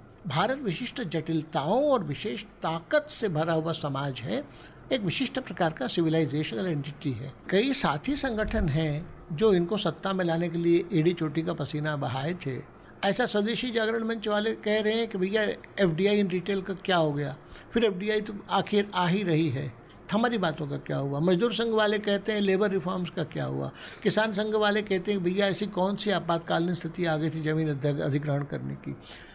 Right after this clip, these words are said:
वो सभी लोग दुखी हैं,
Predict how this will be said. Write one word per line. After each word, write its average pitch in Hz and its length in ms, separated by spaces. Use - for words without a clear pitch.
वो 202 100
सभी 180 500
लोग 208 460
दुखी 185 420
हैं, 202 360